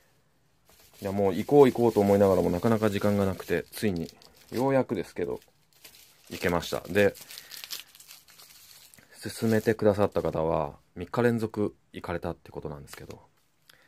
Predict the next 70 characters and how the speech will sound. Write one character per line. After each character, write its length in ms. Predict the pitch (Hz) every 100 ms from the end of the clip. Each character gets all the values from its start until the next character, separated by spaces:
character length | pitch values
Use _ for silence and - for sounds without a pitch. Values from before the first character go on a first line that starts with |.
| _ _ _ _ _ _ _ _ _ _ _ _ _ _ _ -
じ 100 | 85
ゃ 40 |
あ 20 |
も 220 | 80 76
う 40 | 69 -
ダ 160 | 107 95
ブ 60 |
ル 60 | 80
で 60 | 85
行 80 |
こ 100 | 82 71
う 40 |
と 60 | 78
思 80 |
っ 40 | 76
て 80 | 85
今 160 | 76
日 60 | 73
ダ 160 | 101
ブ 80 | 123
ル 80 | 107
に 80 | 87
し 100 | 85
ま 80 | 78
し 60 |
た。 140 | - -
も 420 | 92 92 80 78 -
う 80 |
器 220 | 78 - 107 101 95
に 240 | 90 85 -
い 40 |
っ 40 | - _ _
ぱ 160 | 95 95
い 100 | 92
い 20 |
っ 40 | -
ぱ 140 | - -
い 40 |
で 80 | 60
す。 580 | - - - - - - - _ _ _ _ _ - - - - _ _ _ _ _ _ _
ニ 140 | 107
ン 100 | 160
ニ 80 | 180
ク 80 | 214
の 80 | 165
香 160 | 147
り 60 | 147
が 80 | 143
す 100 | 120
ご 100 | 135
い 40 |
で 60 | 95
す 60 |
ね。 160 | 85 82 - _
も 580 | 90 87 92 90 82 71 - _ _ _ _ _
う、 20 |
ニ 80 | 95
ン 120 | 101
ニ 80 | 104
ク 120 | 107
大 220 | 95 95 95
好 80 |
き 80 | -
な 80 | 82
の 80 | 71
で 80 | -
ち 80 |
ょ 20 |
っ 20 |
と 100 | -